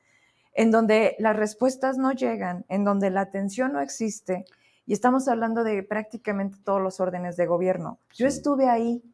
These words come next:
Speaker 1: yo me acuerdo perfecto porque hice un en vivo, y yo lo sigo diciendo en los programas, cada que se presenta, porque es el tema del ixtesac.
Speaker 2: Sí.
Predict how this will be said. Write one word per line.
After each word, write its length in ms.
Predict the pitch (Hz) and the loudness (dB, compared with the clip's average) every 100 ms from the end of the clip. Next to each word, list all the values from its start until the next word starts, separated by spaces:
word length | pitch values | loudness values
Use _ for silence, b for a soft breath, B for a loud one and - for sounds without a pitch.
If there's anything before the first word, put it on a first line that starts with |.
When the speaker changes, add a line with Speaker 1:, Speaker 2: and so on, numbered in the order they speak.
| _ _ _ _ _ | _ _ _ _ _
Speaker 1:
yo 220 | 220 202 262 | -2 2 2
me 80 | |
acuerdo 320 | 269 262 262 254 | 2 2 4 2
perfecto 540 | 220 208 240 240 226 196 | 0 -2 -2 -2 -4 -6
porque 260 | 202 208 | -4 -2
hice 240 | 220 214 233 | -2 -2 -2
un 160 | 226 | 0
en 160 | 220 208 | 0 2
vivo, 400 | 233 226 190 - | 2 0 -2 -2
y 140 | 220 | 0
yo 140 | 185 285 | 6 6
lo 120 | 320 | 6
sigo 320 | 311 311 311 | 0 0 0
diciendo 460 | 254 - 240 240 233 | -2 -2 0 0 0
en 60 | |
los 140 | 202 - | -2 -4
programas, 680 | 185 180 180 185 180 - b b b | -2 0 2 0 -4 -10 b b b
cada 300 | 214 220 233 | 4 4 4
que 160 | 220 214 | 2 -2
se 180 | 214 190 | -2 -2
presenta, 680 | 185 190 - 208 208 208 | -2 -2 -2 -2 -2 -2
porque 280 | 190 185 196 | -2 -2 -2
es 160 | 208 226 | -2 -2
el 180 | 202 | -4
tema 340 | - 220 214 208 | -4 -2 -2 -2
del 200 | 208 196 | -2 -4
ixtesac. 720 | 185 - 208 - 202 - - | -6 -4 -4 -4 -8 -10 -20
Speaker 2:
Sí. 300 | - - 87 | -20 -12 -12